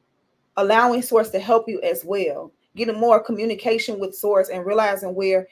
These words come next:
you may have been hurting yourself. I see that as well. Allowing this type of energy to happen is allowing yourself to be hurt,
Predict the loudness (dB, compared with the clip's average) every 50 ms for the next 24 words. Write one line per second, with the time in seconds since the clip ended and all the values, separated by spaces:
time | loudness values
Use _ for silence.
0 | _ _ _ _ -8 -6 -2 -2 0 0 0 0 -2 -2 -4 -6 -2 0 -2 -2
1 | 0 -2 -4 -6 -6 -6 -4 -2 -2 -2 -2 -4 -10 _ _ _ _ -10 -8 -8
2 | -8 -2 0 0 2 2 0 -2 0 0 0 0 -2 -4 -8 -12 _ _ _ _
3 | _ _ _ _ _ _ _ _ _ _ _ _ _ _ _ _ _ _ _ _
4 | _ _ _ _ 0 2 2 4 4 4 4 2 0 -2 -2 -2 -4 -4 -2 -4
5 | -4 -2 -2 -2 -4 -4 -4 -2 0 0 0 0 0 -2 -2 -2 2 2 2 2
6 | 2 2 2 2 2 2 0 0 -2 -4 -2 0 2 2 2 4 2 2 2 0
7 | -4 -10 -10 -12 -14 -8 -4 -2 -2 -2 -4 -8